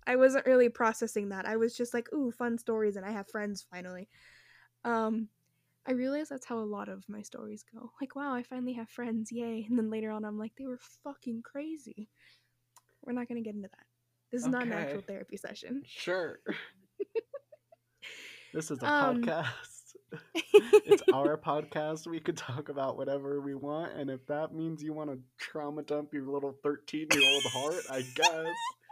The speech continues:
Speaker 1: No, I'm not. I don't want to. Um, it got to the point, though, where she, like, would start sending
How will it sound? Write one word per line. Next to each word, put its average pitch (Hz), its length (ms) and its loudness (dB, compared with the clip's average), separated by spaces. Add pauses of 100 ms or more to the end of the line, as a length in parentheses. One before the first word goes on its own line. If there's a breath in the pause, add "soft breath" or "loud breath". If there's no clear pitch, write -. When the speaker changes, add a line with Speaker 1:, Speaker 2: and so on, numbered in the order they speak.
(760 loud breath)
Speaker 1:
No, 494 520 4 (920 loud breath)
I'm 480 220 0
not. 453 240 -6
I 453 120 -2
don't 440 140 -4
want 403 220 -8
to. 403 200 -4 (680 loud breath)
Um, 294 520 2 (260)
it 349 160 2
got 359 220 0
to 494 160 6
the 427 80 4
point, 269 520 -2
though, 359 400 -4 (460)
where 285 760 2 (1400)
she, - 360 2
like, 427 260 2
would 392 140 2
start 311 320 -6
sending 247 640 0